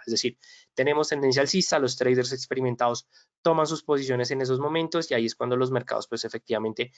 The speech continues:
empiezan a ver atractivo el activo. Luego vamos a tener la segunda onda,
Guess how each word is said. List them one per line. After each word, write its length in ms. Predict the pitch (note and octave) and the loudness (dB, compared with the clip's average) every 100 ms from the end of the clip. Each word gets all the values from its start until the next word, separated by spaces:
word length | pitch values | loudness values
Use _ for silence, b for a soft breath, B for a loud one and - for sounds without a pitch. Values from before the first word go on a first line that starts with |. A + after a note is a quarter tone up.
| B B | B B
empiezan 460 | B2+ B2+ B2 B2 | -4 0 2 2
a 80 | B2 | 2
ver 240 | B2 A#2+ - | 2 0 -4
atractivo 880 | - B2+ B2+ A#2 - - A#2 A#2 A2 | -6 -4 -2 -4 -4 -4 0 0 0
el 140 | - A#2 | -2 -4
activo. 380 | - - A#2+ - _ _ _ _ - | -4 -8 -12 -14 _ _ _ _ -2
Luego 320 | E3+ G3+ F#3+ | 4 4 4
vamos 240 | G3 F3+ | 2 2
a 60 | F#3 | -2
tener 220 | F#3+ C#3+ | -2 0
la 100 | C3+ | 0
segunda 420 | E3 D#3 C3+ C3+ | 0 -2 0 4
onda, 360 | C#3 C3+ C#3 | 4 2 -4